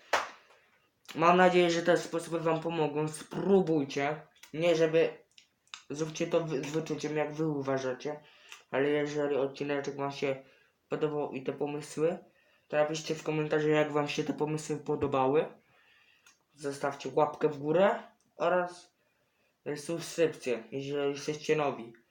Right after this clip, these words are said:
I z dzwoneczkiem subskrypcję, żeby was nie ominęły filmy, bo mam nadzieję, że jeszcze będę dzisiaj w ogrodzie na zewnątrz nagrywał, bo ponoć dzisiaj od dziesiątego ponoć mi wujek coś mówił,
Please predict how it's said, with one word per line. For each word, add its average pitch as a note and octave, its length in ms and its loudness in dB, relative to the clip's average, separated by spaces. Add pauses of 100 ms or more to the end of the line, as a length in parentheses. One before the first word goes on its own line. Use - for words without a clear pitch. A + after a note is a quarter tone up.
(1120)
I D3+ 400 -4
z C3+ 80 -10
dzwoneczkiem D3+ 600 0
subskrypcję, C#3 680 -6
żeby C#3+ 240 -2
was C#3 220 -4
nie D3 100 -6
ominęły C#3+ 340 -4
filmy, D3+ 380 -6
bo D3+ 320 -6
mam D3 320 -4
nadzieję, D3 320 -2
że D3 80 -4
jeszcze D3 200 -4
będę C#3+ 260 -2
dzisiaj C#3+ 240 -8
w C#3 60 -8
ogrodzie D3 540 -2 (680)
na C3 80 -6
zewnątrz D3 580 2
nagrywał, C#3 480 -2
bo C#3+ 80 -12
ponoć D3 340 -6
dzisiaj D#3 440 -4 (760)
od C#3+ 120 -6
dziesiątego E3+ 580 0
ponoć F3 640 0 (200)
mi D#3 200 -4
wujek D#3 460 0
coś B2+ 220 -10
mówił, C3+ 500 -6